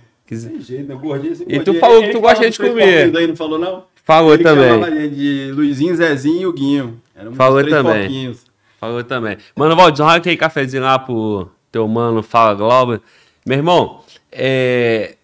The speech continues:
Speaker 1: vamos falar da swat, mas
Speaker 2: Vamos.
Speaker 1: eu quero te levar lá pro início de carreira,
Speaker 2: Bora,
Speaker 1: né,
Speaker 2: pô.
Speaker 1: pô? Patamo, quero te levar ali pra aquela época ali de tenente, quero te levar ali pra aqueles momentos. E a nossa galera aqui gosta de,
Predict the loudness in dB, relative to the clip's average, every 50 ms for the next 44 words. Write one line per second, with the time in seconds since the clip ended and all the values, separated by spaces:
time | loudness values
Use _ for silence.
0 | _ _ -4 -2 0 0 0 -2 -2 -2 0 0 0 0 -2 -4 -4 -2 2 4
1 | 4 4 4 2 -2 -4 -6 -4 -4 -4 -4 -6 -6 -4 -4 -4 -4 -4 -6 -6
2 | -4 -4 -2 -2 0 0 0 0 -2 -2 -2 -4 -4 -4 -6 -10 -12 -16 -16 -10
3 | -6 -6 -4 -4 -4 -4 -4 -4 -4 -4 -6 -6 -6 -6 -8 -8 -10 -10 -8 -8
4 | -6 -8 -8 -6 -4 -4 -4 -4 -6 -6 -6 -4 -4 -2 -2 -4 -4 -6 -8 -10
5 | -10 -10 -10 -10 -10 -10 -8 -8 -6 -4 -4 -4 -4 -4 -6 -8 -10 -10 -8 -6
6 | -2 0 0 0 0 -2 -4 -6 -4 -4 -4 -4 -6 -6 -4 -4 -2 -2 -2 0
7 | 0 -2 -2 -4 -10 -16 _ _ _ _ _ _ _ _ _ _ -4 -2 -2 -2
8 | -4 -6 -8 -6 -6 -4 -2 0 0 0 0 -2 -4 -6 -6 -6 -6 -4 -4 -2
9 | -2 -2 -2 -2 -2 -2 -2 -2 -4 -6 -8 -12 -20 -20 _ _ _ _ _ _
10 | -6 -4 -4 -4 -4 -8 -12 _ _ _ _ _ _ _ _ -12 -10 -6 -2 -2
11 | -2 0 0 0 0 0 0 0 0 -2 -2 -4 -6 -10 -10 -6 -2 0 0 0
12 | 0 -2 -6 -10 -12 -10 -10 -8 -8 -8 -8 -10